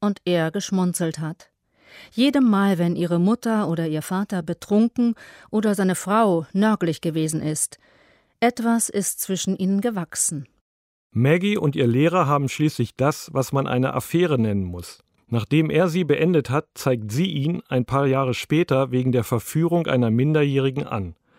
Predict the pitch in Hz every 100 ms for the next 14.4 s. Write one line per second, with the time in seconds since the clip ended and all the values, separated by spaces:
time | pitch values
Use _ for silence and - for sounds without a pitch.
0 | _ _ _ - 117 - 120 - 165 -
1 | 170 160 156 147 156 - 151 147 135 110
2 | 92 87 - _ _ _ _ - 143 190
3 | - 175 170 208 165 104 92 _ _ -
4 | _ 127 131 117 170 - - 131 156 139
5 | 143 135 127 160 - 175 143 120 123 175
6 | - 123 127 160 135 117 131 123 - 135
7 | 156 165 - 151 - 143 117 104 127 151
8 | 151 143 123 127 120 95 90 - _ _
9 | _ _ _ _ _ _ _ - 165 170
10 | - 170 175 147 135 139 170 180 131 139
11 | - 180 190 180 - 165 156 151 123 110
12 | 101 120 151 135 113 - 180 - - -
13 | _ 131 151 - 147 135 160 - - 107
14 | 107 135 160